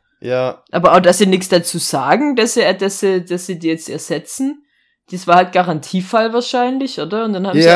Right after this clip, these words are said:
Speaker 2: einfach
Speaker 1: also
Speaker 2: das
Speaker 1: eben,
Speaker 2: Neue ge-
Speaker 1: die, die war nicht mal, eben sag ja, nicht mal ein Jahr alt zu dem Zeitpunkt, wo das passiert ist.
Speaker 2: Ja.
Speaker 1: Also muss ich auch sagen, dafür, dass sie so mit, wir sind voll nachhaltig und bla bla blub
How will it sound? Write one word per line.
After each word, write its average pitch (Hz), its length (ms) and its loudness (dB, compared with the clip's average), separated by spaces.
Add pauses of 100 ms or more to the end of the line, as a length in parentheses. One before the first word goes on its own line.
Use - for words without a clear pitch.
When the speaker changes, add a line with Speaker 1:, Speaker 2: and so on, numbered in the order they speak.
Speaker 2:
einfach 147 80 4
Speaker 1:
also 143 100 -4
Speaker 2:
das - 100 -12
Speaker 1:
eben, 147 160 0
Speaker 2:
Neue 196 160 -2
ge- 180 200 -6
Speaker 1:
die, - 80 -20
die 139 120 -6
war 131 120 2
nicht 131 160 -8
mal, 127 320 0 (200)
eben 123 200 -10
sag 123 180 -10
ja, 110 80 -2
nicht 120 140 -6
mal 117 80 -4
ein 113 80 -4
Jahr 123 220 2
alt 101 360 -4
zu - 140 -14
dem 110 120 -10
Zeitpunkt, 107 440 -8
wo 101 80 -10
das 104 180 -12
passiert - 380 -12
ist. 123 120 -8
Speaker 2:
Ja. 190 320 -2 (2750)
Speaker 1:
Also 101 320 -6
muss 107 140 -10
ich - 80 -4
auch 117 120 -2
sagen, 101 500 -4 (1500)
dafür, 131 280 2
dass 127 160 -2
sie 135 60 -8
so 131 220 -2
mit, 127 320 -6 (200)
wir 123 100 -10
sind 127 140 -8
voll 123 180 4
nachhaltig 143 640 2
und 120 160 -12
bla 120 140 -2
bla 151 160 0
blub 170 340 -6